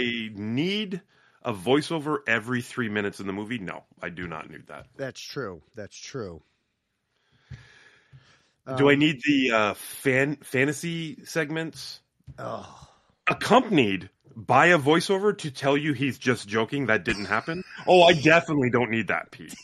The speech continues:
Speaker 1: That
Speaker 2: Did
Speaker 1: is,
Speaker 2: you like his
Speaker 1: that is
Speaker 2: Winston mustache, though?
Speaker 1: That is, hold on. That is a double down fuck off for those scenes.
Speaker 2: <laughs>
Speaker 1: Absolutely useless. Eva Longoria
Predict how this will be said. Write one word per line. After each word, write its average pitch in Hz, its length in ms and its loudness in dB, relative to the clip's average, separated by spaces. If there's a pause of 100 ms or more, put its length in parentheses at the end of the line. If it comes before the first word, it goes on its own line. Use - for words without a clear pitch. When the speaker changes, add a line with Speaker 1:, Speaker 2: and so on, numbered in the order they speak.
(580)
Speaker 1:
That 127 140 4
Speaker 2:
Did 139 80 4
Speaker 1:
is, - 60 2
Speaker 2:
you 180 60 -2
like 175 200 -2
his 170 80 -2
Speaker 1:
that 151 100 2
is 160 60 2
Speaker 2:
Winston 156 400 -6
mustache, 214 600 -8
though? 220 280 -6 (500)
Speaker 1:
That 165 160 4
is, 170 80 2
hold 151 220 2
on. 120 140 4
That 143 180 4
is 120 100 0
a 120 80 0
double 165 400 6
down 147 680 4
fuck - 360 0
off 90 460 -2 (120)
for 113 140 -6
those 104 220 0
scenes. 87 340 -10 (420)
Speaker 2:
<laughs> - 400 -12
Speaker 1:
Absolutely 131 500 0
useless. 117 540 -6
Eva 135 200 -2
Longoria 117 760 0